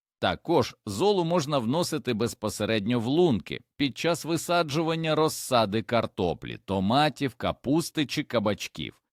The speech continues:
Достатньо однієї столової ложки на лунку, ретельно перемішаної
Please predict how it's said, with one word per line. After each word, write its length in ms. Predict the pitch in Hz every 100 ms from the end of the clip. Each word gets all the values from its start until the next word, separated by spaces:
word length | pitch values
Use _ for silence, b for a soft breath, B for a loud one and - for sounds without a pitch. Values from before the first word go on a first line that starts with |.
| _ _ -
Достатньо 520 | 107 - 233 - 156
однієї 460 | 117 120 120 110 98
столової 560 | - 131 123 101 95
ложки 440 | 98 110 92 - 85
на 140 | 90
лунку, 560 | 143 214 139 - 69 -
ретельно 840 | 107 120 90 - 139 180 190 202
перемішаної 1120 | - 135 117 78 85 98 - 117 120 123 127